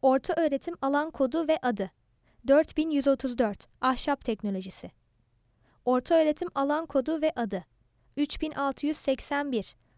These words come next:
ahşap yat inşa. Ortaöğretim alan kodu ve adı. Üç bin dört yüz otuz dört. Döşemecilik.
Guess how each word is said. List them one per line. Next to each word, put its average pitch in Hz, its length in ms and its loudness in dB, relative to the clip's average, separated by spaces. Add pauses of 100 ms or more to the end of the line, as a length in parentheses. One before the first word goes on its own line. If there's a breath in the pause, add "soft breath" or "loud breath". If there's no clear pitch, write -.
(120)
ahşap 285 520 0
yat 277 300 0
inşa. 208 460 -4 (800 soft breath)
Ortaöğretim 302 680 2
alan 277 300 -2
kodu 294 380 -2
ve 302 160 2
adı. 226 300 -4 (520)
Üç - 240 -6
bin 294 200 -2
dört 285 380 2
yüz - 180 -12
otuz 262 360 -4
dört. 214 380 -2 (1080)
Döşemecilik. 240 760 -2